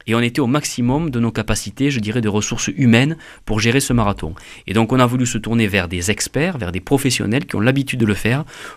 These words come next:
pour grossir et passer très rapidement à dix, quinze mille et vingt mille participants. On était à trois mille cinq cents, euh, marathoniens et je dirais à peu près, euh, allez, euh, euh, quatre mille participants en deux mille quatorze.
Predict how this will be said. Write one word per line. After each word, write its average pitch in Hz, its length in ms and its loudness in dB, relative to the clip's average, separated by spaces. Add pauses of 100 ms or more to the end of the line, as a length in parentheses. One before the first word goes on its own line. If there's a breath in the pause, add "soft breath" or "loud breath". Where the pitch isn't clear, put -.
pour 123 160 0
grossir 120 500 2
et 123 60 0
passer 117 320 -2
très 123 160 -2
rapidement 101 540 -2
à 104 40 -2
dix, 107 320 -4
quinze 104 260 -2
mille 127 180 2
et 110 40 2
vingt 107 120 2
mille 131 160 2
participants. 160 640 0 (440 loud breath)
On 113 100 2
était 127 180 2
à 127 60 4
trois - 320 -2
mille 180 140 -2
cinq 160 180 0
cents, 143 360 0 (480 loud breath)
euh, 98 260 2
marathoniens 127 760 2 (420 loud breath)
et 101 100 -2
je 107 120 -2
dirais 113 320 2
à 113 80 2
peu 101 140 -4
près, 117 360 4
euh, 95 120 4
allez, 104 300 2
euh, 85 220 -4 (340 loud breath)
euh, 65 220 -6
quatre 135 280 -2
mille 139 200 2
participants 117 840 -2
en 107 120 -6
deux 107 120 -2
mille 104 100 0
quatorze. 143 520 -2